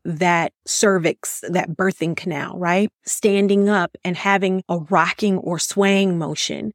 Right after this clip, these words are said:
will also help these things, because the more help you have with getting that baby down and producing that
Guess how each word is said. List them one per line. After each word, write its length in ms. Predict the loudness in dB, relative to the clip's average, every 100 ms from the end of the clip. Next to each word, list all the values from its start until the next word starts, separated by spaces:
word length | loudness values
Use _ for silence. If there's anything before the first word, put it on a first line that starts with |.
| -2
will 220 | 0 4
also 400 | 4 2 0 -4
help 280 | -2 -6 -2
these 240 | -4 -2
things, 440 | -2 -2 -2 -8 -6 -2
because 1080 | 0 -2 -4 -6 2 4 4 2 -2 -4 -6
the 200 | 0 4
more 380 | 4 4 4 2
help 460 | 0 0 0 0 _
you 240 | -2 0 0
have 560 | -2 0 2 0 -4
with 240 | -2 -2 0
getting 320 | 2 4 4
that 240 | 4 2
baby 360 | 0 -2 -2 -6
down 520 | 0 2 2 0 -2 -2
and 200 | 0 -2 _ 0
producing 580 | 0 2 0 2 2
that 180 | 2 0